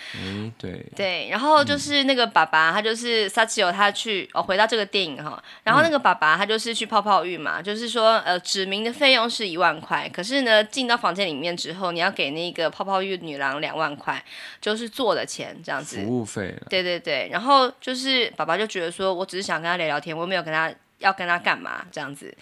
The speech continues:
Speaker 1: 所以他没有帮他做，呃，他没有做啊，他只是吹喇叭而已。
Speaker 2: 对，被他吹喇叭这样子，然后就因为就觉得说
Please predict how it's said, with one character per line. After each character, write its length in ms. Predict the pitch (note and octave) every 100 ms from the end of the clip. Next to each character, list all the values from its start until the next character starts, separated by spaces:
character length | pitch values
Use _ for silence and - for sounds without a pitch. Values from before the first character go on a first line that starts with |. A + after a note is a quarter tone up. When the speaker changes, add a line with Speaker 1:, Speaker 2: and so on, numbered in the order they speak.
| -
Speaker 1:
所 100 | G3
以 20 |
他 140 | F3+ F3
没 100 | C#3+
有 80 |
帮 240 | G2+ F#2 F#2+
他 80 | -
做， 260 | F#2+ E2+ -
呃， 260 | F2+ G2+
他 120 | A#2+
没 120 | D#3 C#3
有 80 | G2
做 220 | - F2+
啊， 120 | F2
他 100 | C#3
只 180 | C3 G2
是 240 | G2+ A2 - -
吹 160 | A2
喇 160 | G2+ D#2
叭 120 | E2
而 120 | D#2 -
已。 20 |
Speaker 2:
对， 220 | - F3+
被 160 | E3+ G#3
他 240 | G#3+ G3+
吹 240 | F#3+ - D#3
喇 160 | B2+ -
叭 200 | C3 B2
这 120 | D#3+
样 120 | A#2+
子， 140 | C#3+ B2
然 60 | D#3+
后 80 | G#3
就 140 | A#3
因 180 | G#3 A3
为 220 | G#3+ F#3
就 100 | -
觉 160 | G3 E3
得 120 | D#3+
说 340 | F#3+ F3+ F3